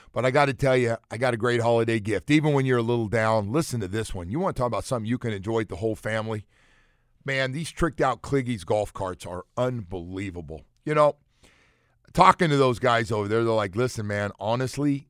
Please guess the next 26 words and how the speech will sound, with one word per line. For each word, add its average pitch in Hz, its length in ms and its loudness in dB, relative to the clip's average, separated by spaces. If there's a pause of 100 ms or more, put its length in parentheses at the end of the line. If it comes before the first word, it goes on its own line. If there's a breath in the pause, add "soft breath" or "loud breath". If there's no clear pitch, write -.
like, 92 240 -8
there's 107 180 -6
some 92 120 -14
people 123 340 -4
that 104 200 -6 (300)
in 117 160 -8
town 110 340 -4
here 131 240 0
that 101 180 -10 (340)
have 113 400 -6 (300)
nice 104 340 -8 (180)
or 85 100 -14
fancy 117 380 -10
golf 113 280 -4
carts. 87 340 -12 (460)
Nothing 117 380 -2
like 98 220 -4
these, 107 340 -8
man. 78 280 -12 (360)
I'm 120 120 -6
talking 127 240 2
about 110 180 -2
the - 80 -10
coolest 135 360 -2
golf 120 260 -4
cart 117 280 -2